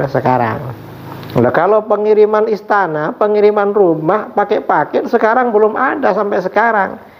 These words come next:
Ini ternyata Sayyidina Asif ini cepat sekali membawanya, lebih cepat daripada jin ifrit.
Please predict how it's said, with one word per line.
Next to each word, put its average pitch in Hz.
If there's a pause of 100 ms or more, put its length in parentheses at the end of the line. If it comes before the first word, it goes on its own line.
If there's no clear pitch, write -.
(320)
Ini 180
ternyata 165
Sayyidina 151
Asif 143 (560)
ini 311
cepat -
sekali 285
membawanya, 214
lebih 202
cepat 196
daripada 170
jin 156
ifrit. 143